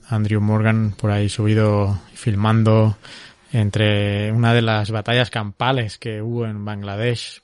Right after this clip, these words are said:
por, de, de la, de la gente que trabajaba en las maquilas y pidiendo mejores, eh, pues mejores condiciones laborales, ¿no?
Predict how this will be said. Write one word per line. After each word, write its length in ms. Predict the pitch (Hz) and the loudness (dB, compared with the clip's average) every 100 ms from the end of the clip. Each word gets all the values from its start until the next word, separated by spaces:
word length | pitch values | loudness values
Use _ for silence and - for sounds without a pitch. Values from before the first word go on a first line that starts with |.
| - | -14
por, 420 | 110 104 104 104 120 - - - _ | -12 -12 -14 -18 -20 -20 -20 -20 _
de, 200 | 117 107 | -6 -6
de 220 | 113 110 | -6 -8
la, 200 | 104 101 - - | -6 -10 -12 -10
de 120 | 120 | -8
la 80 | 101 | -6
gente 340 | - 151 143 | 0 2 2
que 80 | 113 | 0
trabajaba 580 | 104 104 - 123 120 113 | -2 -4 0 2 2 2
en 80 | 113 | 0
las 200 | 113 110 | -2 -2
maquilas 580 | 113 - 135 123 139 131 | -4 0 2 4 4 2
y 160 | 110 | 2
pidiendo 420 | 110 110 107 107 | 0 0 0 -2
mejores, 640 | 107 101 - 110 107 - - - - - - _ | -2 -4 -2 0 0 -2 -10 -18 -20 -20 -20 _
eh, 500 | 117 113 107 104 104 104 127 165 156 170 _ _ 160 | -2 0 0 0 -2 -6 -8 -8 -8 -8 _ _ -6
pues 140 | - 107 | -2 -2
mejores 480 | 101 - 113 107 | -2 0 0 0
condiciones 640 | - 113 107 - 107 - - | 0 0 0 0 0 -2 -2
laborales, 540 | 110 104 101 101 95 | -2 0 -2 -4 -4
¿no? 160 | 123 | -4